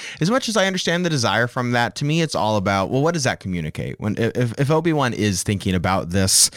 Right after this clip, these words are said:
time with Anakin, is this something that he's v-, looking back on fondly?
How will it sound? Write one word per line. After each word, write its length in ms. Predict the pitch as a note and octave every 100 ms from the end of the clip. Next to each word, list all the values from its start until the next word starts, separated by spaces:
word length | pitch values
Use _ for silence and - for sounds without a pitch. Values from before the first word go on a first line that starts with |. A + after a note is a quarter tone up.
| - - -
time 360 | - D3+ E3+ E3+
with 120 | D#3
Anakin, 600 | B2 B2 A#2+ C3 B2 B2
is 200 | C3 A2+
this 440 | F3 - - - -
something 420 | - D#3 D3+ E3+
that 140 | C3 G#2+
he's 220 | C3 G#2+
v-, 340 | F#2 F#2 G#2 A#2
looking 300 | B2+ A#2+ B2+
back 220 | A2 A2+ A#2
on 140 | G2+
fondly? 600 | - G#2+ D#3+ B3+ D#4 D#4